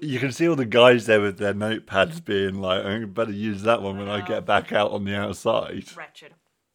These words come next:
Speaker 2: Anyways, I don't wanna talk more about Brad. I, I think he's truly just a wretched human being. Okay, um, let's talk about
Speaker 1: Shannon.
Speaker 2: Shannon, who is
Speaker 1: Was
Speaker 2: the
Speaker 1: wi-, was
Speaker 2: last
Speaker 1: with us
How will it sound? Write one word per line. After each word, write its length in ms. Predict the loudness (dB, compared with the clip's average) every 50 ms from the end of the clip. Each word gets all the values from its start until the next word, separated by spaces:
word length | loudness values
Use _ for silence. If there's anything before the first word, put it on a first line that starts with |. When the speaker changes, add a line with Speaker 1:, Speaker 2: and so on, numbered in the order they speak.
| _ _ _ _ _ _ _ _ _ -20
Speaker 2:
Anyways, 380 | -20 -18 -16 -14 -14 -14 -14 -18 _ _ -12
I 100 | -10 -6
don't 140 | -6 -6 -6
wanna 120 | -6 -8
talk 240 | -10 -14 -18 -18 _
more 140 | -20 -20 -16
about 180 | -14 -14 -14 -12
Brad. 220 | -12 -12 -12 -12 -10 -8
I, 200 | -8 -8 -8 -10 -12
I 260 | -12 -12 -12 -12 -14 _
think 180 | -20 -20 -20 -20
he's 160 | -20 -20 -20
truly 380 | -20 -20 -20 -20 -20 -20 -20 -20
just 220 | -20 -20 -20 -20 -20
a 40 |
wretched 280 | -20 -20 -20 -20 -20 _ _ _ _ _
human 200 | _ _ _ _
being. 200 | -20 -20 -20 -20 _ _ _ _ _ _ _ -14
Okay, 180 | -8 -6 -6 -8 -8 _ _ _ _ _ _ _ _ -10
um, 380 | -6 -4 -4 -4 -4 -6 -8 -12 _
let's 220 | -12 -12 -10 -10 -10
talk 160 | -14 -14 -14
about 360 | -12 -8 -8 -8 -8 -8 _ _ _ _ _ _ _ _ _ _ _ _ _ _ _ _ _ _ _
Speaker 1:
Shannon. 580 | -20 -16 -10 -6 -4 -4 -4 -6 -8 -14 -16 -20 _ _
Speaker 2:
Shannon, 760 | -20 -18 -16 -14 -12 -12 -12 -10 -12 -12 -14 -16 -20 -20 _ _ _ _ _ _ _ _ _ _ _ _ _ _ -20 _
who 640 | -20 -18 -16 -16 -14 -14 -14 -14 -14 -16 -18 -20 _ _ _ _ _ _ _ _ _ _ -20
is 520 | -18 -16 -16 -16 -16 -16 -14 -14 -14 -14 -8 -6
Speaker 1:
Was 160 | -4 -4 -4
Speaker 2:
the 60 | -4
Speaker 1:
wi-, 200 | -8 -6 -2 0
was 120 | 0 0 0
Speaker 2:
last 100 | 0 0
Speaker 1:
with 180 | 0 0 0
us 140 | 0 -2 -2